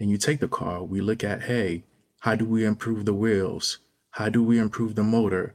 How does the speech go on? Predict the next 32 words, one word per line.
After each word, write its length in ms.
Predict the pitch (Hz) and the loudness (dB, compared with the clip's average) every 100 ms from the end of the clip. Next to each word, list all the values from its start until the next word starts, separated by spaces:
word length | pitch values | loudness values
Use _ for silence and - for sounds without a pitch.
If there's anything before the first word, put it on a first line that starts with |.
| _ _ | _ _
How 180 | - 110 | -4 0
do 140 | 117 | 2
we 140 | 117 117 | 2 2
improve 340 | 110 - 110 | 0 -4 -2
the 180 | 107 - | -2 0
engine? 400 | 120 101 90 87 _ _ _ - | 0 0 -2 -6 _ _ _ 0
What 180 | 120 | 2
is 140 | 127 104 | 4 2
design 640 | 107 98 107 117 123 107 | 0 0 2 2 2 2
like? 340 | 87 82 - - - - _ _ _ - | 0 -4 -8 -16 -20 -20 _ _ _ -2
What's 140 | 117 | 0
the 100 | - | 2
difference 320 | 117 127 127 113 | 2 2 2 0
between 260 | 113 123 | 0 0
a 80 | 117 | 0
B 180 | 110 117 | 2 2
M 180 | 110 113 | 2 2
W 380 | 113 113 113 | 2 2 2
and 140 | 104 107 | 2 0
a 60 | |
Nissan? 560 | 110 123 131 101 87 82 - - _ _ _ - | 2 2 0 -4 -10 -16 -20 -20 _ _ _ -2
All 220 | 127 147 | 2 2
of 180 | 135 127 | 2 2
those 300 | 127 127 - | 2 2 -2
things 340 | 113 107 101 | -2 0 -2
kind 260 | - 117 110 | -4 -6 -6
of 120 | - | -4
incorporate 640 | 101 101 120 113 117 107 - | -4 0 -2 0 -2 -2 -4
every 400 | - 123 117 117 - | -2 0 0 0 2
element 460 | 117 113 104 104 - | 2 2 2 0 -2
of 240 | 107 104 | -4 -2
steam. 540 | - - 113 117 131 | -4 -2 0 2 2